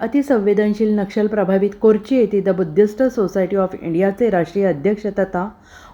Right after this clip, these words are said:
World Philosophy of Buddhist Standing कमिटीचे सचिव डॉक्टर राजरत्न आंबेडकर हे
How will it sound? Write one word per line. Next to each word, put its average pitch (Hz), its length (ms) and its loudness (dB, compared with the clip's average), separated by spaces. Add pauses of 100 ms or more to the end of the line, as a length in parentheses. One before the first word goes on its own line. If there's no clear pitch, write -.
World 254 240 6
Philosophy 277 580 2
of 226 180 -2
Buddhist 208 460 -2
Standing 202 480 -2
कमिटीचे 190 680 0
सचिव 202 380 0
डॉक्टर 190 340 2
राजरत्न 190 540 0
आंबेडकर 180 520 0
हे 170 320 0